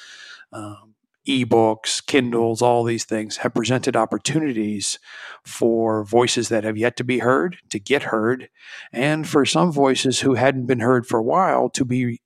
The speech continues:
available again to be heard because the technologies enable that. So I don't believe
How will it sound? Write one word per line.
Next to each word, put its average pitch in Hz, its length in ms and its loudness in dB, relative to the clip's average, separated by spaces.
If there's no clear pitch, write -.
available 131 460 2
again 160 320 2
to - 60 0
be 110 160 -2
heard 110 380 -2
because 117 240 -2
the 113 80 -6
technologies 110 680 -2
enable 104 320 -6
that. 98 240 -12
So 113 220 -2
I 151 140 2
don't 170 220 2
believe 135 720 -2